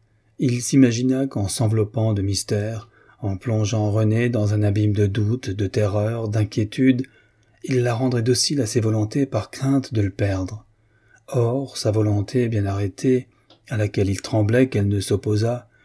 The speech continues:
était que la jeune femme réintégrât le domicile paternel immédiatement après sa délivrance. Elle avait eu d'autres projets, et malgré l'amour qu'elle portait à ses parents, elle aurait préféré continuer à vivre dans la solitude de Clamart,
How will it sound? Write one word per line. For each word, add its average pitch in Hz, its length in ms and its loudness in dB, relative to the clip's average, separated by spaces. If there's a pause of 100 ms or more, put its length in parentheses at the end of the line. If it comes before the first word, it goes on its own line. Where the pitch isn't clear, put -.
(340)
était 175 260 -4
que - 120 -2
la 117 80 0
jeune 117 180 0
femme 143 280 -2
réintégrât 117 680 -2
le 127 80 2
domicile 107 480 2
paternel 110 560 2
immédiatement 110 640 2
après 104 240 -4
sa 101 160 -2
délivrance. 101 800 0 (1040)
Elle 135 80 0
avait 135 160 2
eu 175 140 4
d'autres 135 400 0
projets, 98 520 -2 (560)
et 139 80 2
malgré 113 300 4
l'amour 117 420 4
qu'elle 92 140 -2
portait 117 320 0
à 123 80 4
ses - 160 -2
parents, 110 480 -2 (520)
elle 113 140 2
aurait 107 240 4
préféré 107 460 -4
continuer 107 440 0
à 101 40 4
vivre 104 300 2
dans 101 100 2
la 104 100 2
solitude 104 540 -2
de 110 100 0
Clamart, 107 600 0